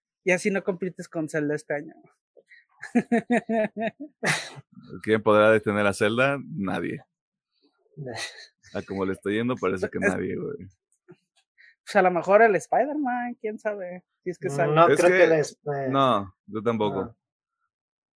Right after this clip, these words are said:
Speaker 2: Yo tampoco, y te voy, y te voy, va, va a ser muy sencillo, güey.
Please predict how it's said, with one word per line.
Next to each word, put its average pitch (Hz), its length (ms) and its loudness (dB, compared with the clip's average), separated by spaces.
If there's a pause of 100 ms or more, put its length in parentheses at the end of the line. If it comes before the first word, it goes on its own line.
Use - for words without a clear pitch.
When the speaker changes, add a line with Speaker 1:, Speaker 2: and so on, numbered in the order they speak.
(960)
Speaker 2:
Yo 101 100 -10
tampoco, 113 280 0
y 117 40 -4
te 101 60 -2
voy, 101 220 0
y 101 120 -4
te 101 120 -4
voy, 104 220 2
va, 110 200 2 (100)
va 113 140 2
a 120 40 0
ser 120 120 -2
muy 131 220 -2
sencillo, 120 460 -2
güey. 104 300 -4